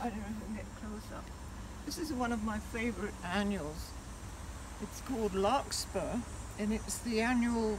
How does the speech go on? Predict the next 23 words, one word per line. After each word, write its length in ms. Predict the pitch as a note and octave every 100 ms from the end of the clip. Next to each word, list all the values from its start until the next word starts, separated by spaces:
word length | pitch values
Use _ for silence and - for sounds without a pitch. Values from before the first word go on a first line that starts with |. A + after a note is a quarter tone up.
| F#3
version 380 | G#3+ G#3 G3+ G3+
of 140 | E3+
delphinium. 580 | G3 F3+ - A3 F#3+ D#3 F#3 - - - - - - -
The 60 | G#3
flower 440 | - A#3+ B3 A3+
is 160 | A3 A3
much 180 | G3 - -
more 120 | G3+
delicate 500 | F#3+ F#3 G3 - G3+ - F3
than 100 | E3+ F3+
delphinium. 640 | F3+ F3 G#3 F3 F3 F#3 - - - - - -
Normally 480 | A#3 G4+ A#4 E4+ C4+
it 160 | C4 -
seeds 400 | - C4+ A3+ A3+
itself 480 | - - A3 A3
all 160 | G3 G3+
over 260 | G#3+ G#3 G3+
the 80 | E3+ -
place, 320 | F3 F3 -
but 120 | - A3 - B3
as 180 | B3 -
luck 160 | G#3 -
would 100 | -